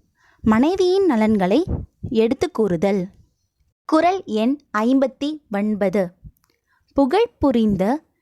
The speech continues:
இல் இலோருக்கு இல்லை இகழ்வார் முன் ஏறு போல் பீடு நடை. விளக்கம். புகழை காக்க விரும்பும் மனைவி இல்லாதவருக்கு இகழ்ந்து பேசும் பகைவர் முன்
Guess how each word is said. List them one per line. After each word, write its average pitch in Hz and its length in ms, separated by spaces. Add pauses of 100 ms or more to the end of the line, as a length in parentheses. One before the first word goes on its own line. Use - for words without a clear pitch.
(280)
இல் 294 240 (180)
இலோருக்கு 226 760 (460)
இல்லை 208 420 (680)
இகழ்வார் 302 760
முன் 202 280 (580)
ஏறு 294 420
போல் 240 280 (520)
பீடு 262 440
நடை. 196 340 (760)
விளக்கம். 226 560 (960)
புகழை 277 460 (260)
காக்க 330 480
விரும்பும் 247 420
மனைவி 220 440 (300)
இல்லாதவருக்கு 254 920 (600)
இகழ்ந்து 415 520
பேசும் 285 400
பகைவர் 277 500
முன் 269 260